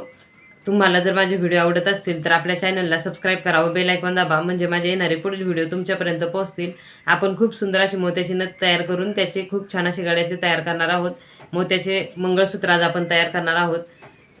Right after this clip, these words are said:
चला तर आपण व्हिडिओमध्ये पुढे पाहूया. मैत्रिणींनो, आपण येथे खूप छान असा कुंदन क्रिस्टल घेतलेला आहे, जो की आपण नथीमध्ये वापरतो. नथीचे मंगळसूत्र आज आपण तयार करणार आहोत. खूप छान असे मंगळसूत्र तयार करायचे आहेत. मी येथे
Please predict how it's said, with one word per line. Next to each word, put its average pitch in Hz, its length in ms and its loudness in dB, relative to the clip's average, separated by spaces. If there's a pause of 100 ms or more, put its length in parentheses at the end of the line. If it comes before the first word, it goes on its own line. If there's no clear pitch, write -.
(120)
चला 202 180 6
तर 196 100 6
आपण 190 260 4
व्हिडिओमध्ये 180 580 2 (260)
पुढे 190 200 4
पाहूया. 180 380 2 (1160)
मैत्रिणींनो, 190 580 4 (200)
आपण 185 300 2
येथे 190 300 0
खूप 190 240 0
छान 180 160 0
असा 180 220 0
कुंदन 180 440 4 (140)
क्रिस्टल 190 360 2
घेतलेला 175 360 2
आहे, 170 240 0
जो 170 180 0
की 185 100 0
आपण 180 220 2
नथीमध्ये 180 460 4
वापरतो. 165 500 0 (300)
नथीचे 196 360 4
मंगळसूत्र 185 500 2
आज 170 140 -2
आपण 170 300 0
तयार 170 220 0
करणार 165 300 0
आहोत. 170 240 0 (300)
खूप 220 280 2
छान 185 160 0
असे 185 140 -2
मंगळसूत्र 170 540 0
तयार 170 200 0
करायचे 165 340 -2
आहेत. 170 200 -2
मी 165 100 0
येथे 170 240 0